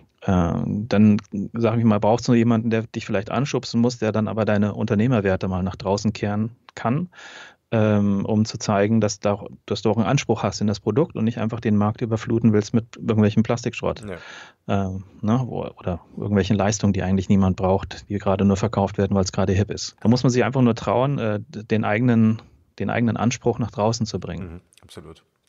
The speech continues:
Speaker 2: Wir haben's vorhin so beiläufig, äh, erwähnt, ähm, dass das Thema Sichtbarkeit, Online-Sichtbarkeit, ähm, für,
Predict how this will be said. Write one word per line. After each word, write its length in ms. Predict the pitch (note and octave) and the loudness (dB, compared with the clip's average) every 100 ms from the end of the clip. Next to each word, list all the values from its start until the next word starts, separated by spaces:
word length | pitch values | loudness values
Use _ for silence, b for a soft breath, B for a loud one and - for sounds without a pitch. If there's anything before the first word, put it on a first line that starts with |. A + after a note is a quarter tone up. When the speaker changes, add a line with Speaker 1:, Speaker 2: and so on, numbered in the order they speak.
| _ b b b b | _ b b b b
Speaker 2:
Wir 100 | b | b
haben's 140 | F#2+ - | -10 -8
vorhin 260 | C#3+ C#3 | -8 -8
so 120 | C#3 A2+ | -8 -10
beiläufig, 840 | F2+ F2+ C#3 A#2+ G#2+ G#2 - - | -8 -8 -6 -6 -6 -12 -14 -18
äh, 240 | G2+ F#2+ F#2 | -12 -10 -10
erwähnt, 640 | F2+ E2+ E2+ D#2+ F2 - - | -14 -14 -12 -12 -16 -20 -20
ähm, 460 | F2 F2 F2+ F#2 F#2+ | -18 -16 -16 -16 -16
dass 360 | G2 - - - b b | -14 -14 -14 -18 b b
das 140 | - F#2 | -18 -14
Thema 320 | A2 G#2 G2 | -10 -8 -8
Sichtbarkeit, 880 | D#2+ A2 - - - - A#2 A2+ - | -10 -16 -18 -16 -16 -12 -10 -12 -12
Online-Sichtbarkeit, 1300 | G2+ A2+ A2+ A2+ - - - G#2+ G#2 G2+ G2 - - | -14 -12 -12 -14 -16 -20 -18 -16 -14 -14 -14 -18 -20
ähm, 420 | A2+ G2 F#2+ F#2+ F#2 | -20 -18 -16 -18 -20
für, 640 | - G2+ F#2+ F#2 F2+ F2 | -20 -14 -8 -6 -8 -10